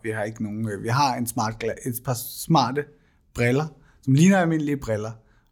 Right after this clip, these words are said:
og som viser os hologrammer, også kan blinde os helt, så vi går helt ind i den digitale verden.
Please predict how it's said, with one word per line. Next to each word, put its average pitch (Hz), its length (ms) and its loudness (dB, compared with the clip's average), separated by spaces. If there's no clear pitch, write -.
og 123 100 4
som 123 200 2
viser 127 280 0
os 113 140 -2
hologrammer, 156 540 0
også 135 360 -4
kan 131 280 -2
blinde 127 300 2
os - 140 2
helt, 175 260 0
så 135 80 -4
vi 120 120 -2
går 117 100 -6
helt 123 260 -2
ind 110 160 -6
i - 40 -10
den 117 80 -18
digitale 117 500 -8
verden. - 260 -16